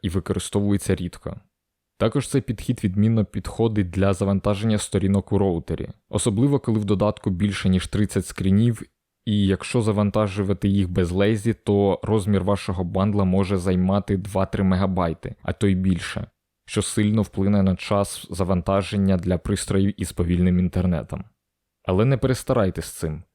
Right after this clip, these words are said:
Не завантажуйте через лейзі критичні місця у ваших додатках, наприклад, сторінку оплати, оформлення, замовлення тощо.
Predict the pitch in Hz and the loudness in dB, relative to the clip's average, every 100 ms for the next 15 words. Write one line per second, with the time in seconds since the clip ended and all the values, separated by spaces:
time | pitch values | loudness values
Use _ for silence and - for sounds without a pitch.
0 | - 104 104 117 120 143 131 131 113 - | -4 -2 0 0 0 0 0 0 -2 0
1 | 113 101 95 107 113 107 110 - 95 101 | 0 0 0 0 2 0 -2 -2 -2 -2
2 | 92 - 98 95 - - 101 98 101 82 | -2 0 2 2 0 -2 0 0 -2 -2
3 | 92 - 98 98 92 82 - - - _ | -2 -2 -2 0 0 -2 -4 -12 -12 _
4 | - 101 - 101 101 - 107 127 117 - | -4 -2 0 0 -2 -2 -2 -2 -2 -4
5 | 101 - 113 120 - 101 104 - 120 113 | -4 -2 0 0 0 -2 -4 -2 0 2
6 | 104 101 95 98 92 107 107 101 98 90 | 2 2 2 0 2 2 2 2 2 0
7 | - 95 90 - - | -2 -2 -2 -4 -16